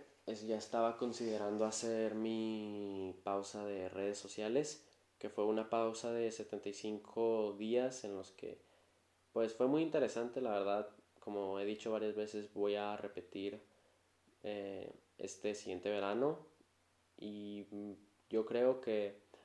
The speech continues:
B R hasta cierto punto me ayudó a expresar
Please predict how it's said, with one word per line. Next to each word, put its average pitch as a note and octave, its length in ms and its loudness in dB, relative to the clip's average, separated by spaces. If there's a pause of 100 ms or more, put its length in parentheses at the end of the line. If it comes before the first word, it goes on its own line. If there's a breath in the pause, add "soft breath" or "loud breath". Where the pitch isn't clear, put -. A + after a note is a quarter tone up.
(280 loud breath)
B G#2+ 420 2
R C3 460 2 (320)
hasta G#2 260 -6
cierto G#2+ 320 -4
punto A#2 540 2
me G#2 640 -4 (240)
ayudó G2+ 480 0
a A2 80 2
expresar G2 760 -6